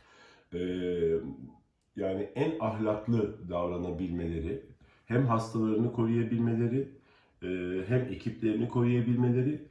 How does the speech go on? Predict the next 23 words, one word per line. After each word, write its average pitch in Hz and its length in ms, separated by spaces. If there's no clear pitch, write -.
hem 135 280
de, 131 100
e, 87 760
covid 123 300
pandemisiyle 110 720
mücadele 107 680
eden 101 300
hastanelerin 107 1080
yüküne 98 540
ekstra 107 600
bir 90 80
yük 120 240
katmamaları 90 720
açısından, 87 680
e, 85 40
bizim 104 360
bu 95 80
kapanmamızın, 113 1120
e, 95 140
çok - 260
önemli 107 380
olduğunu 80 440
düşünüyorum. 71 640